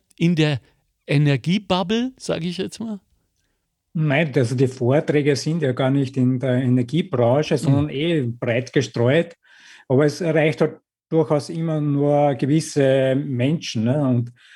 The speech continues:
Speaker 2: äh, es ist keine breite Debatte drüber. Es ist momentan durchaus eines,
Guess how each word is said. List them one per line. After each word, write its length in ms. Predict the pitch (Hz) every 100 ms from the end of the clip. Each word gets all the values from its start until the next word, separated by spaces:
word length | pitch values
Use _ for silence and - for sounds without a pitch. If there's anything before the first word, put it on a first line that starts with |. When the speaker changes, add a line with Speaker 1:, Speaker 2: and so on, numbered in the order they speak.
| - _ -
Speaker 2:
äh, 320 | 127 131 127
es 120 | 135
ist 200 | 160 -
keine 280 | - 135 165
breite 440 | 165 139 151 151
Debatte 540 | 131 156 123 127 - 165
drüber. 320 | - 160 175
Es 160 | 160 -
ist 160 | 170
momentan 760 | 151 151 185 180 160 165 165 147
durchaus 480 | 147 165 165 156 -
eines, 420 | 139 151 151